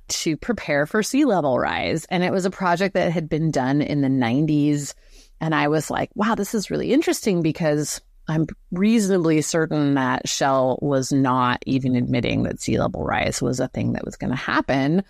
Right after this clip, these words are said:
at the time that this <laughs> project was being done. And I looked into it, and sure enough, you know, it, it predated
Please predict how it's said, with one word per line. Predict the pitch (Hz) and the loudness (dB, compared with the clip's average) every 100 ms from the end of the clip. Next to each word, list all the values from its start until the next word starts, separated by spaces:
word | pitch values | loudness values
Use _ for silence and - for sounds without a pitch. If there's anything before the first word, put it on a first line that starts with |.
| _ _ _ - | _ _ _ -6
at | 170 - | -4 -2
the | |
time | 151 180 147 | -4 0 2
that | 151 190 | 0 0
this | 165 | -4
<laughs> | |
project | - 233 220 - - - 233 185 254 - | -2 -2 -2 -6 -12 -6 -4 0 0 2
was | 226 202 | -2 -2
being | - 214 185 | 0 2 2
done. | 160 135 131 143 185 240 - - - - - | 2 2 2 2 0 -4 -14 -20 -20 -16 -4
And | 165 156 156 156 156 | 0 2 2 2 2
I | |
looked | 208 254 | 2 2
into | 202 190 196 | 0 2 2
it, | 175 | 2
and | 160 | 0
sure | - 151 | 0 0
enough, | 143 131 - - - - - | 2 -2 -6 -18 -20 -20 -8
you | 160 | -2
know, | 131 123 | 0 0
it, | - - | -2 -4
it | 151 - | -6 -4
predated | - 151 139 127 127 127 127 127 131 - | -2 2 2 2 0 0 0 0 -2 -6